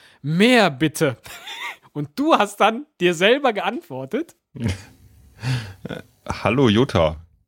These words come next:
Speaker 2: Danke für dein nettes Lob. Solche Rückmeldungen ermutigen uns weiterzumachen. Und es freut uns sehr, wenn wir die einheizen können. Sind wir Singles? Das ist eine schwer zu beantwortende Frage.“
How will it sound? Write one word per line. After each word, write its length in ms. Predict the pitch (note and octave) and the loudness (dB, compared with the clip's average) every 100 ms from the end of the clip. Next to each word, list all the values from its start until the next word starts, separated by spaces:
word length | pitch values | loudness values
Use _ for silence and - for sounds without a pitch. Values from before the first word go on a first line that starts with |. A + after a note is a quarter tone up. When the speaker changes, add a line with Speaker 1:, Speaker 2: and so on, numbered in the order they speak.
| _ _ _ | _ _ _
Speaker 2:
Danke 300 | - G#2 B2+ | -2 -2 -2
für 140 | C3+ A2 | -4 2
dein 180 | F#2 E2+ | 2 2
nettes 360 | F#2+ C3+ - | 0 -2 -2
Lob. 360 | G2+ F#2+ - - _ _ _ _ _ - | 0 0 -4 -10 _ _ _ _ _ -14
Solche 440 | - F#2 A2 C3 | 0 2 2 2
Rückmeldungen 540 | A2+ - A#2+ A#2+ A2+ G#2 | 0 2 2 2 2 2
ermutigen 540 | F2+ G#2 - A#2+ A2+ | 2 2 -2 -4 -2
uns 220 | G2+ - | -4 0
weiterzumachen. 840 | F#2+ - D#2 - E2+ E2+ D#2 - - _ _ _ - - - - _ _ _ _ _ _ - - - - | 0 2 -2 -4 -4 -6 -6 -14 -20 _ _ _ -20 -20 -20 -20 _ _ _ _ _ _ -12 -10 -12 -4
Und 160 | A2+ A2 | 0 0
es 80 | - | 2
freut 240 | A2+ A#2 | 2 2
uns 220 | G2 - | 0 2
sehr, 260 | G2+ C3+ G2 | 4 4 4
wenn 160 | E2+ | 2
wir 80 | E2+ | 0
die 140 | E2 B1+ | 0 -2
einheizen 600 | G#2 B2 E2+ D#2+ - F2+ | 0 0 0 0 -4 -4
können. 280 | D#2+ D#2 - - | -4 -4 -6 -2
Sind 180 | F#2+ F2+ | -2 -2
wir 100 | D#2+ | -4
Singles? 640 | - D#2+ G2+ D#3+ - - _ _ _ | -4 -2 0 -2 -4 -10 _ _ _
Das 160 | - E2 | -6 -4
ist 120 | G#2+ | -2
eine 220 | F2+ F2 E2 | -2 -2 -2
schwer 420 | - F2+ A2+ A2+ | -2 2 4 4
zu 160 | - F#2 | 2 2
beantwortende 760 | F2+ F#2 F#2 F2 E2 F2 F2+ | 2 0 0 0 0 -2 -2
Frage.“ 580 | - F#2 F2+ A2 F#2 | 2 2 4 4 2